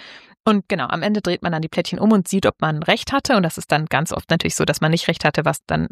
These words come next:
eigentlich das Lustigste ist, wenn man merkt, jemand schätzt sich selbst ganz anders ein als die Gruppe diese Person einschätzt. Und dann kommt man ins Gespräch und, ja, muss oft sehr viel drüber lachen.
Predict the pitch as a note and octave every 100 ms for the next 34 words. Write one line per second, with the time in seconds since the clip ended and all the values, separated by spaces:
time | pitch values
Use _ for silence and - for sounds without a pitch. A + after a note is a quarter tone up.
0 | - E3 D#3+ E3+ F#3+ - F3 - - E3
1 | D#3+ D#3+ D#3+ E3+ E3+ D#3+ - - _ _
2 | _ - - - - A3 - F#3+ F#3+ F#3+
3 | - - F3+ - F#3 E3+ - E3 - D#3+
4 | - - - D#4+ E4+ - _ C4 C4 B3+
5 | C4 C4 B3+ C4 - D4+ - - - -
6 | - - D3+ - - E3 D#3+ F3 - E3
7 | E3 F3 - D3+ - - D#3 A#2+ - _
8 | - F3+ - - - - D#3+ D#3 D3 D3+
9 | -